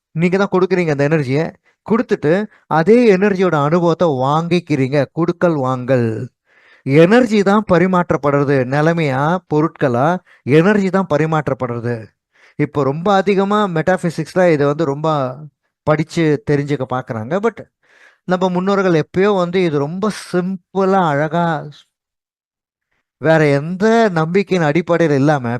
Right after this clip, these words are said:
பிறப்பின் அந்த நம்பிக்கை அடிப்படையில இது எல்லாமே இருக்கு actually. So, உங்களுக்கு ஏதாவது நடக்கணும் அப்படின்னா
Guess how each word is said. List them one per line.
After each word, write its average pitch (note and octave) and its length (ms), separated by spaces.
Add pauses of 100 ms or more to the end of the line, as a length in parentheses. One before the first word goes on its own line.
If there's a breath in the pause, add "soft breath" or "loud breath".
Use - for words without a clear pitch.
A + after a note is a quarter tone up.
பிறப்பின் F3+ 520
அந்த E3 180
நம்பிக்கை D3+ 440
அடிப்படையில D#3 560
இது C#3+ 80
எல்லாமே C#3 340
இருக்கு B2+ 220
actually. D3+ 400 (1160)
So, A3+ 180 (1400)
உங்களுக்கு F3 340
ஏதாவது G#3 240
நடக்கணும் G#3 360
அப்படின்னா F#3+ 280